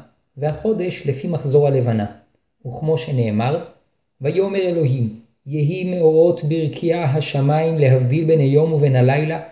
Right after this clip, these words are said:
והיו לאותות ולמועדים ולימים ושנים." בכל חודש מקיפה הלבנה את כדור הארץ הקפה אחת.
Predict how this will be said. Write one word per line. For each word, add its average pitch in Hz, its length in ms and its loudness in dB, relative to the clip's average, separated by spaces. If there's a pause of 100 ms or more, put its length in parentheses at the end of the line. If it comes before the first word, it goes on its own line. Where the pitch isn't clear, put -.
(260)
והיו 165 340 2
לאותות 190 600 2
ולמועדים 143 840 2
ולימים 135 560 4
ושנים." 120 520 0 (840)
בכל 147 340 -2
חודש 190 640 0
מקיפה 156 420 -2
הלבנה 165 400 2
את 160 80 0
כדור 151 320 2
הארץ 165 320 -2
הקפה 131 420 -2
אחת. - 340 -4